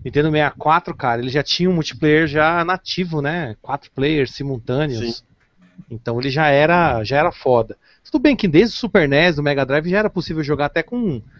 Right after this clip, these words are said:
Speaker 1: com dois adaptador, né? Com dois multitaps, né? Pra jogar com várias pessoas.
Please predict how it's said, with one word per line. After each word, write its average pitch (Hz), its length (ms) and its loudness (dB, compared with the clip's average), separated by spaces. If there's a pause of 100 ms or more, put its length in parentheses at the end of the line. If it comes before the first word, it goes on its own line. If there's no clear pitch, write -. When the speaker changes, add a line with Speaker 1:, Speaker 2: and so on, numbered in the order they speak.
(200)
Speaker 1:
com 147 200 -6
dois 156 500 6
adaptador, 139 680 2
né? 143 100 0
Com 127 160 -10
dois 151 380 0
multitaps, 151 800 -4
né? 131 180 -6
Pra 120 160 -12
jogar 123 280 -8
com 127 140 -14
várias 135 500 -2
pessoas. 139 760 -4